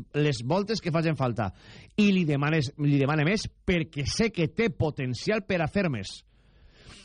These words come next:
Que treballa molt per a l'equip? Sí. Que ofereix moltes coses en atac? Sí, però a la fi no s'enganyen, eh? Un davanter centre de vint-i-cinc qui-, de vint-i-set quilates, el fitxes per a fer gols.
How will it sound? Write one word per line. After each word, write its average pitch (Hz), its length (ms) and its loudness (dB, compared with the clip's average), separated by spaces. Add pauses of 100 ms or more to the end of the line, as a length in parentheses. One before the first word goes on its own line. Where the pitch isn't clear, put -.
(160)
Que 156 160 0
treballa 202 320 0
molt 208 160 -2
per 190 120 0
a 190 40 2
l'equip? 185 420 0 (180)
Sí. 135 480 0 (680)
Que 165 120 -2
ofereix 196 320 0
moltes 202 360 -2
coses 214 240 0
en 208 80 0
atac? 196 400 -2
Sí, 175 260 0
però 151 300 0
a 135 60 0
la 123 60 -4
fi 190 160 2
no 208 80 2
s'enganyen, 160 440 2
eh? 226 100 0 (720)
Un 170 200 2
davanter 156 520 0
centre 135 420 0 (1500)
de 151 240 -4
vint-i-cinc 165 560 -6
qui-, 180 160 -6
de 156 160 -2
vint-i-set 151 440 -4
quilates, 190 520 -2 (540)
el 151 240 -4
fitxes 233 520 -2
per 208 160 0
a 180 100 0
fer 214 200 0
gols. 113 320 -4